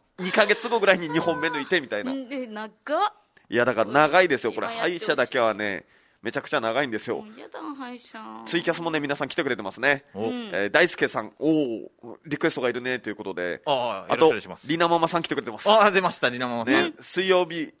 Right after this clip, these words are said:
Speaker 1: 水曜日、アワにも、オリアワとか、オリちゃんにも来てくれてるんですよ。
Speaker 2: うん。
Speaker 1: そう、ということで、円楽さんから、大喜利のお題は何だったっていうの来てるけど。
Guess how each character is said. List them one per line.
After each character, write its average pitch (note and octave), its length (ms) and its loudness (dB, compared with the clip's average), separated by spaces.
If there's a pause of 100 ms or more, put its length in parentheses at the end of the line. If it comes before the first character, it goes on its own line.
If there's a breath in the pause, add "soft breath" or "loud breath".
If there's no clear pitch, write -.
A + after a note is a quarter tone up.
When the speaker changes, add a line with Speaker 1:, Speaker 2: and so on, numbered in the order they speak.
(100)
Speaker 1:
水 - 160 -2
曜 E3+ 140 4
日、 D#3+ 140 -6 (580)
ア C#3 100 6
ワ D3 120 6
に C#3 80 -6
も、 A2+ 180 -8
オ C#3 60 2
リ D#3 80 4
ア - 80 6
ワ C#3+ 80 6
と B2+ 80 -8
か、 A2 120 0
オ A#2+ 80 4
リ C#3 60 0
ち - 80 -2
ゃ E3 40 2
ん D3 40 -6
に B2 60 -8
も A2+ 100 -8
来 - 80 -16
て C#3 80 -6
く B2 60 -8
れ A2+ 80 -4
て G#2 80 -10
る F2+ 80 -10
ん - 20 -16
で - 80 -8
す D4 80 -4
よ。 F4 60 -4
Speaker 2:
う F#4 40 -4 (100)
ん。 A#3+ 40 -12
Speaker 1:
そ G#2 380 -4
う、 G2 60 -10
と - 100 -8
い G#2 40 -4
う G2 60 -6
こ G#2 80 -12
と G2+ 100 -6
で、 G#2 300 -4
円 F#3 120 2
楽 F3 120 0
さ D#3+ 100 -4
ん C3 60 -8
か A#2 80 -2
ら、 G#2+ 180 0 (120)
大 D#3+ 180 6
喜 D#3 80 -4
利 F#3 80 -2
の F#3+ 140 0
お D3 40 2
題 D3 140 6
は D3+ 140 -2
何 D#3 180 0
だ D3 80 2
っ - 60 -14
た D#3 80 2
っ - 40 0
て - 60 -10
い D#3 60 -4
う - 20 -2
の C3+ 60 -2
来 - 60 -8
て A#2+ 60 -4
る A#2 60 0
け A#2 80 -2
ど。 G#2 100 -2